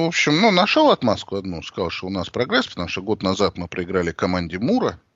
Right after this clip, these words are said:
которую мы все назвали Мура из Словении, а щас вот мы вот в Лиге чемпионов играем. Э, но сам матч в целом меня не особо удивил, вот так, честно говоря.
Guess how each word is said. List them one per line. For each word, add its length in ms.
которую 360
мы 140
все 160
назвали 340
Мура 380
из 120
Словении, 520
а 100
щас 340
вот 140
мы 160
вот 240
в 60
Лиге 220
чемпионов 580
играем. 440
Э, 480
но 260
сам 300
матч 480
в 180
целом 380
меня 260
не 120
особо 420
удивил, 460
вот 160
так, 180
честно 320
говоря. 400